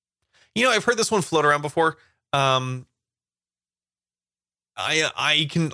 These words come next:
like, I can kind of grasp the logic here that cold water has a, has a specific, like, mouthfeel versus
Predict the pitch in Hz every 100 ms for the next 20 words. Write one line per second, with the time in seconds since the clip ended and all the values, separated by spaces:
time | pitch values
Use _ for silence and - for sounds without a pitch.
0 | - 123 143 139 - 143 143 147 131 -
1 | 143 143 127 117 110 120 - - 120 104
2 | 175 - 156 - - 202 226 - _ _
3 | _ 127 110 101 - _ _ _ _ -
4 | - 311 214 110 98 78 131 - _ 139
5 | 135 135 135 135 127 123 - 160 - 165
6 | 151 147 - _ _ _ _ 131 117 120
7 | 117 - 113 95 92 - _ _ _ -
8 | 123 113 117 107 101